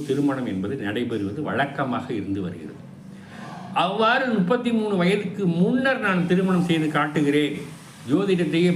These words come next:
பொய்யாக்குகிறேன் என்று சொல்லி முயற்சி செய்தவர்கள் அனைவரும் தோற்று போனார்கள். இல்லற வாழ்க்கையில் மனைவியை விட்டு பிரிந்து விடுவார்கள் அல்லது டைவர்ஸ் ஆகிவிடும், இரண்டாவது திருமணத்துக்கு தயாராகி விடுவார்கள். இதுதான் பரிபூரண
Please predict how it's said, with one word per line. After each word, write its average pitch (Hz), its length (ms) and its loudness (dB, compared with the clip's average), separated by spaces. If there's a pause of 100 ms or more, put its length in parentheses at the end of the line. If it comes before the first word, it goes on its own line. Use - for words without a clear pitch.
பொய்யாக்குகிறேன் 151 840 2 (340)
என்று 127 180 -2 (100)
சொல்லி 208 360 0 (140)
முயற்சி 180 420 2
செய்தவர்கள் 110 540 0
அனைவரும் 147 540 2
தோற்று 208 300 2 (120)
போனார்கள். 95 480 -10 (240)
இல்லற 160 260 4 (140)
வாழ்க்கையில் - 420 -10 (280)
மனைவியை 123 460 -2
விட்டு 110 280 -4
பிரிந்து 123 320 -2
விடுவார்கள் 110 500 -2 (540)
அல்லது 208 280 2 (540)
டைவர்ஸ் 156 440 0
ஆகிவிடும், 98 500 -2 (260)
இரண்டாவது 151 460 2 (100)
திருமணத்துக்கு 92 560 -6 (100)
தயாராகி 82 460 -8
விடுவார்கள். - 520 -14 (140)
இதுதான் 113 340 -4 (100)
பரிபூரண 113 460 -4